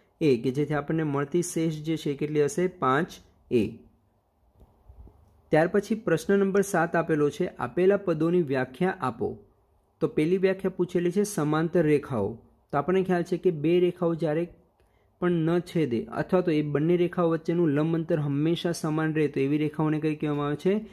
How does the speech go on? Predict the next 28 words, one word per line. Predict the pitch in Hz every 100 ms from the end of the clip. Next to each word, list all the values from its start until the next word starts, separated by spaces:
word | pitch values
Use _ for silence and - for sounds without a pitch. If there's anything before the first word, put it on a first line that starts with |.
| - _
સમાંતર | - 151 143 147 143 180
રેખાઓ. | 147 131 - 117 107 113 - - _ _ _
ત્યાર | 156 160
પછી | 185 190
આપેલી | 180 190 185
છે | 196
લંબ | 156 143 165 170
રેખાઓ. | 160 151 143 123
તો | 135
અહીંયા | 147 147
શબ્દ | 151 151 175
જ | 170
કે | 175
છે | -
લંબ, | 165 156 147 113
એનો | 123 151
મતલબ | 156 165 165
કે | 165
જો | 139 160 180
બે | 156 165
રેખાઓ | 160 147 151 147
એકબીજાને | 147 147 147 156 160 190 220 - - _
કાટખૂણે | 151 135 - - 185 175
છેદે | - 160 139
તો | 139
તે | 139 160
બંને | 160 147 160 170
રેખાઓને | 160 151 151 139